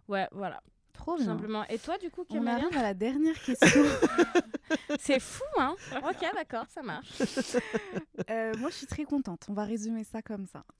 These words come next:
Speaker 2: Voilà, moi, je suis très, très contente. Voilà. Alors, on arrive à la dernière question. Si vous avez un mot à dire à vos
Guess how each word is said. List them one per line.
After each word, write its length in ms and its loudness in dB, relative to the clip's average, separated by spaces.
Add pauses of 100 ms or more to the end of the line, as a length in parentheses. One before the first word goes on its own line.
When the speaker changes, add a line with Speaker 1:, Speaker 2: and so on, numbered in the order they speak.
Speaker 2:
Voilà, 280 -8
moi, 180 -10
je 60 -14
suis 120 -14
très, 260 -14
très 200 -14
contente. 480 -16 (120)
Voilà. 220 -12 (1120)
Alors, 260 6
on 80 4
arrive 220 4
à 60 4
la 100 4
dernière 420 0
question. 400 -8 (540)
Si 240 -6
vous 220 -2
avez 340 -2
un 180 -2
mot 320 -2 (580)
à 160 -4
dire 280 -10 (480)
à 140 -4
vos 320 -10